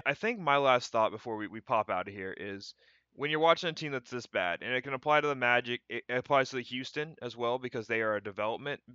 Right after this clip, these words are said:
type of bad. I think they'll win quite a few games. Um, I don't know what their over-under's at, but I think they'll be a pretty competitive team I th-, as long as John Wall is, like, healthy. And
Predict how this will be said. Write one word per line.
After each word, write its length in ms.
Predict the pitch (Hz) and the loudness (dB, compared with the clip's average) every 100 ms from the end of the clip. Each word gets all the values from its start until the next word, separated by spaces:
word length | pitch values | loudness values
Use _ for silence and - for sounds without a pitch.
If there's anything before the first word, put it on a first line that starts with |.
| - | -4
type 180 | 147 147 | -2 -2
of 80 | |
bad. 220 | 147 156 147 | 0 2 4
I 100 | 165 | 2
think 160 | 226 | 2
they'll 120 | 170 143 | 0 0
win 140 | 127 | -2
quite 180 | 135 120 | 0 0
a 40 | |
few 140 | 117 110 | 0 -10
games. 460 | 104 107 110 110 _ _ _ - | -6 -6 -8 -14 _ _ _ -6
Um, 260 | 104 101 | -4 -2
I 60 | 101 | -2
don't 80 | 117 | -2
know 40 | |
what 80 | 110 | -2
their 160 | 113 107 | -2 -2
over-under's 420 | 101 104 98 98 | -2 -6 -8 -6
at, 220 | 101 - | -6 -4
but 160 | 98 - _ - | -6 -8 _ 2
I 100 | 170 | 4
think 160 | 214 185 | 4 2
they'll 140 | 165 | 0
be 100 | 147 | 2
a 60 | 123 | 0
pretty 240 | 147 127 | -2 -6
competitive 400 | 120 131 113 110 | -4 0 2 0
team 280 | - 113 117 | -4 -6 -4
I 120 | 101 | -4
th-, 100 | 123 | -4
as 120 | 120 | -4
long 180 | 127 127 | -2 -2
as 80 | 104 | -2
John 260 | 113 113 | 0 0
Wall 200 | 107 107 | 0 -2
is, 80 | 107 | 0
like, 160 | 107 101 | -4 -4
healthy. 380 | 117 107 - 107 | -2 -2 -4 -6
And 160 | 101 | -6